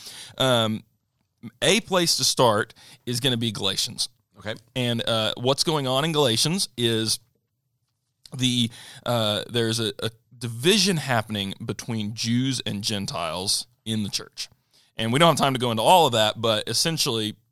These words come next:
Speaker 1: there's a debate over who has full membership and what does it take to have full membership in the people of God. And so Paul is addressing that issue. So that's the context of the statement he makes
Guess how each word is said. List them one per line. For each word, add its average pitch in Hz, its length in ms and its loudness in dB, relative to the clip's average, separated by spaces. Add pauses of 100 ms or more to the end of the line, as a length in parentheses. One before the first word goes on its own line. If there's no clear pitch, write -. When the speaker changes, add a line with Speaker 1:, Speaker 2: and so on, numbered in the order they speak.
Speaker 1:
there's 117 240 -2
a 113 80 -4
debate 120 480 0
over 107 420 -6 (180)
who 185 200 -2
has 156 240 -2
full 151 400 -2
membership 110 500 -4
and 120 80 -6
what 170 80 -2
does 202 140 -2
it - 120 -12
take - 360 -8
to 123 100 -4
have 110 160 -2
full 110 200 -4
membership 98 600 -6
in - 60 -12
the 95 80 -14
people 98 260 -10
of 95 100 -12
God. - 280 -16 (840)
And 123 180 0
so 117 180 2
Paul 190 320 4
is 151 60 2
addressing 143 500 2
that 127 180 0
issue. 127 240 0
So 120 140 0
that's - 140 4
the 151 80 -4
context 190 720 0
of 113 80 -2
the 110 100 -4
statement 113 400 -2
he 113 100 -4
makes 104 380 -4